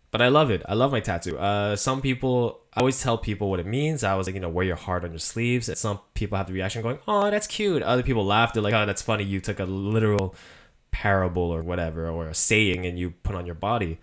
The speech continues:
And I was like, "Yeah." And I always kinda liked that 'cause I thought, A, I, it makes me laugh. I think it's funny, but also it's beautiful. And second, I wanna get another tattoo with a monkey on my back because I got a monkey on my back. And also my zodiac sign is monkey.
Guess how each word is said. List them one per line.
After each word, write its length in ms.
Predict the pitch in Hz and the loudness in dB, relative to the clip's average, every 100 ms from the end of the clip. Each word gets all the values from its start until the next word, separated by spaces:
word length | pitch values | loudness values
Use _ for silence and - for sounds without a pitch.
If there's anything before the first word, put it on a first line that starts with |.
| - - _ _ _ _ _ | -16 -20 _ _ _ _ _
And 140 | 110 | 0
I 20 | 135 | 2
was 120 | 147 | 2
like, 100 | 156 | 4
"Yeah." 180 | 190 143 | 4 6
And 80 | |
I 40 | 131 | 6
always 160 | 160 | 4
kinda 180 | - 147 | 4 2
liked 220 | 120 131 | 2 2
that 180 | 98 90 | 0 0
'cause 140 | 104 104 | 0 -2
I 80 | |
thought, 260 | 101 113 92 | 2 0 4
A, 240 | 120 120 - _ | 2 2 -4 _
I, 220 | 120 170 - | -2 -2 0
it 140 | 139 131 | 0 4
makes 240 | 135 - | 4 4
me 120 | 135 | 4
laugh. 280 | 98 85 101 | 4 2 0
I 140 | 98 | -2
think 280 | 101 - 92 | -4 -6 -8
it's 120 | 85 | -6
funny, 240 | 90 82 104 | -6 -6 -6
but 140 | 107 | -6
also 560 | 85 98 - 87 87 - | -4 -2 -2 -4 -6 -8
it's 180 | - 85 | -10 -8
beautiful. 540 | 92 82 85 92 113 - - - _ _ | -6 -4 -2 -4 -4 -10 -20 -20 _ _
And 160 | 92 92 | -4 -2
second, 420 | - 101 - 101 - | 0 0 0 -2 2
I 120 | 107 | 2
wanna 180 | 113 113 | 4 2
get 160 | 107 | 0
another 260 | 95 95 107 | 0 2 2
tattoo 460 | - 107 - 113 110 | 2 -2 0 0 2
with 180 | 95 | 0
a 40 | 90 | -2
monkey 340 | 92 98 107 | -2 -2 0
on 100 | 92 | -2
my 100 | 90 | -4
back 460 | 82 87 98 - - | -4 -2 -2 -4 -8
because 400 | 90 85 85 82 | -8 -6 -4 -4
I 100 | - | -4
got 140 | 85 87 | -4 -4
a 40 | |
monkey 260 | 85 85 87 | -4 -6 -8
on 120 | 82 | -6
my 100 | 85 | -6
back. 360 | 82 85 104 - - - _ - | -4 -4 -6 -10 -20 -20 _ -8
And 140 | 90 | -2
also 260 | 90 90 85 | 0 2 0
my 200 | 85 85 | -2 -2
zodiac 420 | - 87 85 82 | 0 0 0 -2
sign 360 | - 85 85 85 | -4 -4 -4 -4
is 320 | 82 82 85 | -4 -4 -6
monkey. 420 | 80 - 95 | -8 -8 -8